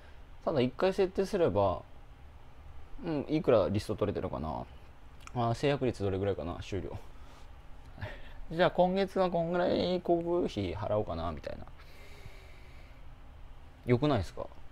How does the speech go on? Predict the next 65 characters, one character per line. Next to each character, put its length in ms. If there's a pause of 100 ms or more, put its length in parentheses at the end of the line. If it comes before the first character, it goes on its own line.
(580)
う 40
ん。 240 (800)
よ 100
く 60
な 80
い 20
で 60
す 80
か？ 80
は 40
い。 40 (840)
こ 220
れ 100
完 280
全 180
自 120
動 140
で 100
ネ 140
ッ 40
ト 120
で 80
お 60
金 180
を 60
稼 260
ぐ 80
方 40 (180)
法 80
に 80
な 80
り 60
ま 100
す。 120 (280)
め 80
ち 100
ゃ 60
め 100
ち 100
ゃ 60
良 120
く 100
な 60
い 0
で 60
す 60
か、 100
こ 120 (2250)
れ。 60
う 20
ん、 200
僕 140
や 140
る 100
ん 60
で 80
す 80
け 80
ど 60
ね。 200 (1300)
や 40
り 80
ま 100
す。 380
は 100